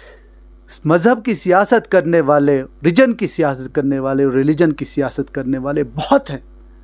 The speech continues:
लेकिन डेवलपमेंट के नाम पे वोट तो आप लेते हैं, लेकिन डेवलपमेंट करते नहीं हैं।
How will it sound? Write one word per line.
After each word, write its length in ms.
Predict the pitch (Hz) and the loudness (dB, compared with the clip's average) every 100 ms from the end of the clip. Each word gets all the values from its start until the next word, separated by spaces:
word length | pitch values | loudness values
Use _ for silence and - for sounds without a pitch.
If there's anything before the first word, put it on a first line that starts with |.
| - - - - - | -20 -20 -20 -20 -4
लेकिन 340 | 170 180 175 | -2 0 0
डेवलपमेंट 500 | 143 180 208 202 196 | 2 2 0 0 -4
के 100 | - | -2
नाम 240 | 180 165 190 | 0 0 0
पे 140 | 190 | -2
वोट 340 | 147 127 202 | -2 2 2
तो 80 | - | 2
आप 180 | 147 - | -2 -2
लेते 280 | 131 131 151 | -4 -2 -4
हैं, 120 | 139 | -6
लेकिन 200 | 190 196 | -6 -2
डेवलपमेंट 380 | 151 202 196 147 | -2 -2 -6 -10
करते 400 | - 117 - 98 | -10 -14 -10 -10
नहीं 300 | 120 - - | -10 -12 -20
हैं। 160 | - | -20